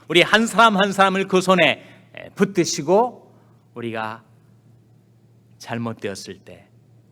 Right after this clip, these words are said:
우리를 새롭게 빚어주시는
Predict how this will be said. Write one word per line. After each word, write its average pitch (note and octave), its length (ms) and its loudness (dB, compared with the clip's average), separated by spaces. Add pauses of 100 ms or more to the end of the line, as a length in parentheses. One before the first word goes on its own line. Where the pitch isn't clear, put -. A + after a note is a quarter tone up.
(240)
우리를 A#2 480 -12 (880)
새롭게 D3+ 880 -4 (760)
빚어주시는 A#2 1040 -10